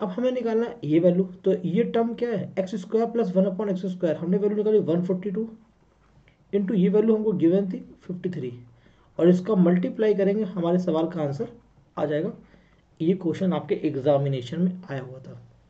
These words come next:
हमको x plus one upon x given था, X square minus one upon X square given था, और हमें निकालना था x की power four plus one upon x की power four। तो हमने क्या करा, ये यहाँ पर फ़ोर था, ठीक है।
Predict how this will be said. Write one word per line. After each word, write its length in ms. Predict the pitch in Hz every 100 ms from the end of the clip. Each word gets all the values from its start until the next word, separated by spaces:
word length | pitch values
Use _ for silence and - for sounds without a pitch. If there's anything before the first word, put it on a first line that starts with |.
| _ _ _ _ _ _ _ _ - - -
हमको 360 | 175 208 - 180
x 160 | -
plus 240 | - 226 180
one 160 | 160
upon 240 | 180 196 185
x 160 | 180
given 260 | 160 190 208
था, 240 | 226 233 - _ -
X 160 | 180 220
square 320 | - - 240 233
minus 280 | 214 196
one 160 | 175 180
upon 220 | 180 180
X 180 | 175 -
square 320 | 180 - 180
given 320 | 180 190 190
था, 120 | 220 - - _ -
और 100 | 185
हमें 200 | 202 247
निकालना 320 | 233 196 208
था 200 | 190 -
x 180 | 180 180
की 60 |
power 260 | 190 190 196
four 260 | - 170 180
plus 260 | 190 190
one 220 | 156 160
upon 240 | 170 180 175
x 140 | 156
की 60 | -
power 160 | 175
four। 320 | 165 180 156 - - - _
तो 60 | 185
हमने 260 | 196 214
क्या 160 | 220 208
करा, 320 | 185 196 233 - - _ 151
ये 140 | 208
यहाँ 240 | 170 160
पर 140 | 151 190
फ़ोर 240 | 170 139
था, 240 | 117 139 - - - - _ _ _ _ _ _
ठीक 140 | 180 175
है। 120 | -